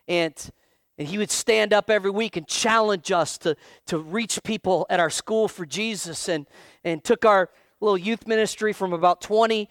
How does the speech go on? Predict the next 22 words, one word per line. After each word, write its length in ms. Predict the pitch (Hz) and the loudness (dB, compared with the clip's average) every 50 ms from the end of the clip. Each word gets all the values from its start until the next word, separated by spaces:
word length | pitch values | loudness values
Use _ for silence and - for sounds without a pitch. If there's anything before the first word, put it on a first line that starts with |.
| - - - _ | -14 -20 -20 _
really 360 | - - 196 226 226 220 220 - | -6 0 2 4 4 4 2 2
kind 180 | - 202 190 | -2 -2 -2
of 80 | 175 - | -2 0
bratty 400 | 170 180 196 214 220 214 196 - | 2 4 4 4 4 2 2 -2
church 400 | - - 214 220 208 - - - | -2 0 0 0 0 -2 -8 -6
kids 400 | - 220 214 202 196 190 - - | -2 0 2 2 2 0 -4 -8
to 200 | - - 208 180 | -4 -2 -2 0
about 220 | 165 175 165 - | 2 2 0 0
six 320 | - - - 214 - - - | -2 -2 -2 -2 -4 -4 -12
hundred 400 | - - 226 220 196 190 165 147 | -4 -2 -2 0 0 -2 -4 -4
radical, 920 | 147 147 160 180 196 208 214 214 214 214 214 202 - - 196 175 156 147 - - - - - _ | -10 -18 -12 -4 -2 0 0 2 2 0 0 -2 0 0 0 0 0 -2 -6 -18 -20 -20 -20 _
radical, 640 | - 180 196 208 208 226 226 214 208 - - 185 170 - 180 | -10 -2 0 0 2 2 0 0 -2 0 2 2 2 2 2
on 200 | 190 202 190 170 | 0 -2 -2 -4
fire 520 | _ - 214 202 202 220 202 196 185 160 _ _ _ _ - | _ -4 -2 0 2 2 2 0 0 -2 _ _ _ _ -14
for 140 | - - 185 | -4 -4 -2
Jesus 440 | 156 - 175 196 202 175 175 160 - | -2 -2 -6 -6 -6 -6 -6 -8 -10
people. 360 | - - 208 - - 170 151 | -6 -6 -6 -6 -4 -8 -6
That 280 | 139 220 233 269 254 - | 0 2 2 2 2 2
relationship 840 | 240 233 226 233 262 294 311 - - - 196 - - 208 190 - | 2 2 4 4 2 2 0 0 -4 -6 -6 -4 -2 -2 -2 0
that 120 | 214 208 196 | 0 2 2
I 140 | 196 190 | 2 0
had 440 | 185 196 233 240 233 208 196 196 190 | 0 -2 0 0 2 2 2 0 -2